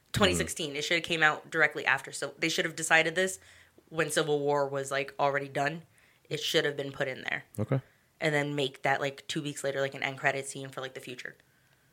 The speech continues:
Speaker 2: Fair enough. I'm gonna give it actually a nine point seven. I
Speaker 1: Okay.
Speaker 2: was s-, very surprised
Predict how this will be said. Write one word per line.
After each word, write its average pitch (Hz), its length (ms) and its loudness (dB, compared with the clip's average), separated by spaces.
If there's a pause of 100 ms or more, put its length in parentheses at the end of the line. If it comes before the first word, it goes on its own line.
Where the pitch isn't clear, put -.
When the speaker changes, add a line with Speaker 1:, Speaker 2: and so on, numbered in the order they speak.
(380)
Speaker 2:
Fair 92 120 6
enough. 123 280 2 (560)
I'm 120 220 12
gonna 135 140 12
give 127 160 12
it 123 80 12
actually 107 380 10
a 92 60 8
nine 101 360 10
point 117 320 6
seven. 110 480 6
I 95 140 10
Speaker 1:
Okay. 104 100 10
Speaker 2:
was 101 320 8 (560)
s-, - 320 6
very 131 760 12 (180)
surprised 95 1000 4